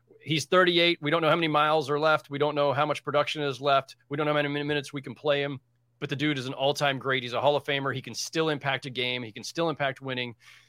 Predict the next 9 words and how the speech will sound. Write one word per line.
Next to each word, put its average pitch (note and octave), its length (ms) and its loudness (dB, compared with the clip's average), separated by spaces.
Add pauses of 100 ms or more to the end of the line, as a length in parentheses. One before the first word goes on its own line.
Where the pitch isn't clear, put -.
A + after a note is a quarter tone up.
(300)
He's C#3 180 -4
a C3 40 -4
great D3+ 260 2
playmaker, C#3+ 480 0
great C#3+ 220 0
table C#3+ 260 0
setter, B2+ 460 0 (640)
great D#3+ 240 2
leader, D3 480 2